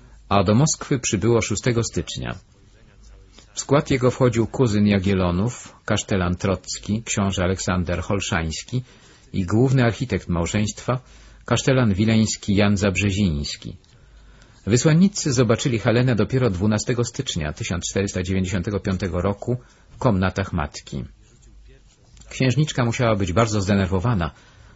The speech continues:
bo w czasie audiencji wybuchnęła płaczem. Nazajutrz nastąpił odjazd poprzedzony uroczystym nabożeństwem w Uspeńskim Soborze, po którym ojciec publicznie zaapelował do narzeczonej, aby nigdy nie zaparła się prawosławia.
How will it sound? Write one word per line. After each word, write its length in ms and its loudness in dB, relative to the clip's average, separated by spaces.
bo 140 4
w 40 -10
czasie 220 2
audiencji 540 2
wybuchnęła 480 0
płaczem. 520 -4
Nazajutrz 520 4
nastąpił 560 2
odjazd 760 -2
poprzedzony 540 0
uroczystym 500 0
nabożeństwem 840 0
w 80 -12
Uspeńskim 680 0
Soborze, 520 0
po 80 -8
którym 280 0
ojciec 420 -2
publicznie 540 -2
zaapelował 560 0
do 100 -4
narzeczonej, 580 0
aby 240 2
nigdy 300 2
nie 100 4
zaparła 480 2
się 120 -2
prawosławia. 680 -4